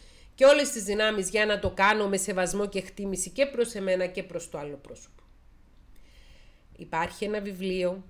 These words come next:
το οποίο το διαβάζουμε στη συμμετοχή, της Robin Norwood, που έχει τίτλο "Γυναίκες που αγαπούν πολύ", το οποίο σας είπα ότι μπορείτε να το βρείτε σε ηλεκτρονική μορφή στα ελληνικά, γιατί αυτή τη στιγμή δεν πουλιέται, δεν υπάρχει,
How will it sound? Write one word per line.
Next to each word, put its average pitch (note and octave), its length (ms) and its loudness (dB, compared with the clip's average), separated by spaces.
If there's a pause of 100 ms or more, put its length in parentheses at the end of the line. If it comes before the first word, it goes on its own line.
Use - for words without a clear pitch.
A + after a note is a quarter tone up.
(140)
το E3+ 80 -10
οποίο E3 160 -10
το F#3 100 -8
διαβάζουμε F3 500 -6
στη F#3 160 -14
συμμετοχή, F3 760 -12 (200)
της D3+ 240 -14
Robin G3 340 -6
Norwood, E3 420 -4 (320)
που - 60 -10
έχει E3 180 -12
τίτλο F#3 320 -10
"Γυναίκες E3+ 440 -8
που F#3+ 80 -8
αγαπούν F3 320 -10
πολύ", D#3 420 -8 (680)
το F3+ 80 -8
οποίο F#3 180 -8
σας F#3 240 -8
είπα F3+ 180 -6
ότι F3 120 -8
μπορείτε E3+ 300 -8
να F3 120 -4
το E3 140 -8
βρείτε D#3 220 -14
σε E3+ 140 -8
ηλεκτρονική E3 560 -8
μορφή F#3 260 -6
στα - 160 -10
ελληνικά, D#3 400 -6
γιατί D#3 220 -6
αυτή E3 180 -12
τη E3+ 80 -14
στιγμή D#3+ 320 -8
δεν F3 260 -4
πουλιέται, D3+ 760 -8
δεν E3 140 -6
υπάρχει, D#3 760 -10